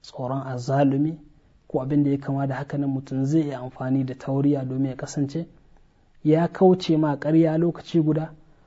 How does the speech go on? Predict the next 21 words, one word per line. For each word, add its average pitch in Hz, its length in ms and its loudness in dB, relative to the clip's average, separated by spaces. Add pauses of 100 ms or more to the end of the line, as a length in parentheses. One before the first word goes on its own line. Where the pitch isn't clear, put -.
(120)
sannan 139 580 0
kuma 147 560 -2 (840)
ya 147 300 0
kauce 156 580 -2
ma, 135 400 0 (960)
ah, 127 440 -6
uquba 147 600 4
da 127 80 -8
kuma 147 340 -4
azaba, 139 480 0
kuma 151 320 -2
zalunci 170 640 4
wanda 139 220 2
ake 135 220 -2
nufin 131 280 -2
shi - 140 -8
da 127 100 -8
shi 143 360 -6 (540)
a 127 220 -4
ɓangaren 139 480 4
mahukunta. 123 480 -6